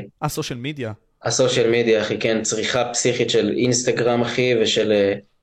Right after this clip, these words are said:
Speaker 2: תכלס אפליקציות להיכרויות, זה לא סושיאל מדיה, אבל זה הרסני באותה רמה, כאילו זה הרבה יותר גרוע.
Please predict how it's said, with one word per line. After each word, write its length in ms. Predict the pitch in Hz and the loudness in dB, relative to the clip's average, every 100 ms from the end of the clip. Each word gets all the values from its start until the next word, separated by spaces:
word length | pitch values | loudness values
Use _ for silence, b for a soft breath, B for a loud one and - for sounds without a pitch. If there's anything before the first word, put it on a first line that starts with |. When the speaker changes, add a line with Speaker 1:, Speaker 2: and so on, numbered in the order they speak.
| _ _ _ _ _ _ _ _ | _ _ _ _ _ _ _ _
Speaker 2:
תכלס 280 | 131 147 127 | -2 0 0
אפליקציות 500 | 110 113 131 131 120 | -2 -2 0 0 0
להיכרויות, 440 | 107 113 117 120 | 0 4 4 4
זה 80 | 113 | 2
לא 80 | 117 | 2
סושיאל 280 | 127 107 117 | 2 2 2
מדיה, 480 | 165 147 123 143 131 | 2 4 2 2 0
אבל 220 | 117 113 | 2 2
זה 260 | 113 110 | 4 4
הרסני 480 | 110 107 117 113 117 110 | 2 0 -2 0 0 2
באותה 380 | 104 98 107 | 2 2 0
רמה, 300 | 104 101 98 | -2 -2 -4
כאילו 200 | 98 139 | 0 0
זה 280 | 123 120 110 | 2 2 2
הרבה 160 | 104 113 | 2 2
יותר 160 | 110 104 | 2 2
גרוע. 220 | 101 | 0